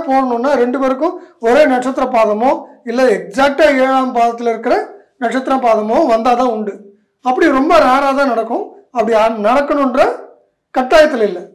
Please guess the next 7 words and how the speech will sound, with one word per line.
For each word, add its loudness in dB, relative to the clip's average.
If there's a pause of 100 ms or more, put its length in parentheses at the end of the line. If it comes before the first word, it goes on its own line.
(420)
ஆனா 2 (280)
இப்படி -4 (180)
இருக்கிற 4 (200)
ஒருத்தங்க -4 (500)
திருமணம் 0
நடந்துட்டா -2
கூட -2